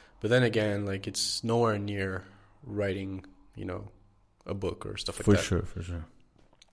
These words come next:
Speaker 1: Uh,
Speaker 2: Okay.
Speaker 1: other than that, like, DALL-E, Midjourney, you know, like, text to image stuff.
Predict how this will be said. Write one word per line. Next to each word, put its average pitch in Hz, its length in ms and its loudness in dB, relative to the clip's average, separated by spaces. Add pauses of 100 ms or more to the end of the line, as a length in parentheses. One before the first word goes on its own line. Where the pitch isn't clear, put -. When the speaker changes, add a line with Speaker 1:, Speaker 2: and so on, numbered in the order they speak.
(1500)
Speaker 1:
Uh, 110 40 -2
Speaker 2:
Okay. - 300 4 (300)
Speaker 1:
other 135 220 6
than 143 140 6
that, 135 260 6
like, 113 300 -2 (600)
DALL-E, 110 540 4
Midjourney, 104 720 -2 (100)
you 104 120 -6
know, 113 100 -2
like, 107 240 -2
text - 240 0
to 107 120 0
image 110 460 0
stuff. - 400 -2